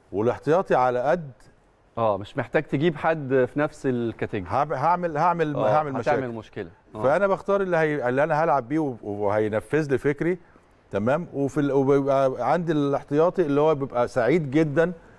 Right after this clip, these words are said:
Speaker 1: اللي هو موجود في منتخب مصر، اللي انا ممكن استفيد منه ويديني برضو اللي انا عايزه، فببعد عن المشاكل. لكن انت لما تحط ال-، طب اقول لحضرتك حاجه، طب ما فاكر ز-، فريق الزمالك، فريق الاحلام؟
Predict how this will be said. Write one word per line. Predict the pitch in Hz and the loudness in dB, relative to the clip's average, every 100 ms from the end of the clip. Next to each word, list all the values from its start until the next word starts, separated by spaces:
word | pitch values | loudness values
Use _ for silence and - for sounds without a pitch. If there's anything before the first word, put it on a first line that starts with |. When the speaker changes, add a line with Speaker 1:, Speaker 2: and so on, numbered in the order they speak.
| _ | _
Speaker 1:
اللي | 95 | 2
هو | 131 | 2
موجود | 131 120 139 | 2 -2 -4
في | |
منتخب | 120 - 135 120 | -6 -4 -2 -2
مصر، | 113 135 | 0 -2
اللي | 123 | 0
انا | 131 | -2
ممكن | 127 123 | -2 -2
استفيد | 117 117 110 131 | -2 -2 -2 -2
منه | 117 135 151 147 - - | 0 0 -2 -4 -16 0
ويديني | 110 104 127 139 | 0 4 4 4
برضو | 123 123 | 2 0
اللي | 113 | -2
انا | 117 104 | 0 0
عايزه، | 107 90 85 - - - _ | 0 -2 -12 -16 -20 -20 _
فببعد | 104 110 160 139 113 | 0 0 2 0 0
عن | 113 139 147 139 | 0 0 -4 -10
المشاكل. | 98 98 95 120 104 80 | -12 -10 -4 -2 -2 -4
لكن | 85 - 107 | -8 -6 -8
انت | 139 127 | -6 -4
لما | 107 | -4
تحط | 104 - 147 - | -4 -4 -6 -4
ال-، | 95 85 - - - - | -6 -6 -12 -20 -20 -6
طب | 123 | 0
اقول | 165 | 2
لحضرتك | 170 185 165 | 4 0 0
حاجه، | 160 147 123 | -4 -6 -6
طب | 113 | -2
ما | 117 | -2
فاكر | 104 165 165 | 0 -2 -2
ز-، | 135 113 | -6 -8
فريق | 98 139 | -6 -2
الزمالك، | 123 113 117 143 131 - 87 85 | 0 0 2 0 -2 -6 -6 0
فريق | 117 | 0
الاحلام؟ | 123 104 117 | 0 0 0